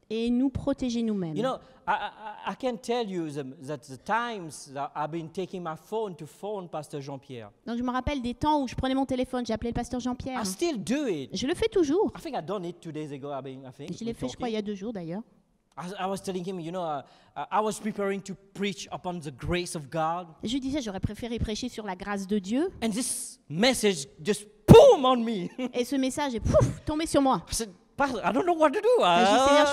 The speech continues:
Speaker 1: fais quoi
Speaker 2: Uh,
Speaker 1: avec
Speaker 2: what do
Speaker 1: ça ?
Speaker 2: you think? What you,
Speaker 1: Qu'est-ce que tu
Speaker 2: uh,
Speaker 1: penses, euh, de ce
Speaker 2: So,
Speaker 1: message ?
Speaker 2: I get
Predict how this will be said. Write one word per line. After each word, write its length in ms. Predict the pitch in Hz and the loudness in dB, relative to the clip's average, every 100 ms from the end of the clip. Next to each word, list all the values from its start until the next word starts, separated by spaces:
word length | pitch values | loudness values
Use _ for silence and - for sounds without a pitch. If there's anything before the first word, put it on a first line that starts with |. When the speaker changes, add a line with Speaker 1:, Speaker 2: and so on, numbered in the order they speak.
| 277 | 2
Speaker 1:
fais 60 | 240 | 2
quoi 100 | 339 | 2
Speaker 2:
Uh, 20 | |
Speaker 1:
avec 80 | 269 | 6
Speaker 2:
what 60 | 285 | 6
do 60 | 320 | 6
Speaker 1:
ça ? 60 | |
Speaker 2:
you 60 | 330 | 4
think? 360 | - 392 403 214 | 2 2 2 2
What 100 | 269 | 0
you, 120 | 294 | 0
Speaker 1:
Qu'est-ce 120 | 285 | 0
que 160 | 262 240 | 2 2
tu 60 | 233 | 0
Speaker 2:
uh, 60 | |
Speaker 1:
penses, 400 | 226 277 220 - 220 | 0 0 -2 -8 -8
euh, 320 | 214 214 208 | -8 -8 -6
de 140 | 202 202 | -2 -2
ce 220 | - 214 | -2 -2
Speaker 2:
So, 120 | 202 | 2
Speaker 1:
message ? 260 | 285 233 170 - | 2 2 -2 -4
Speaker 2:
I 100 | 196 | -2
get 120 | 196 | 0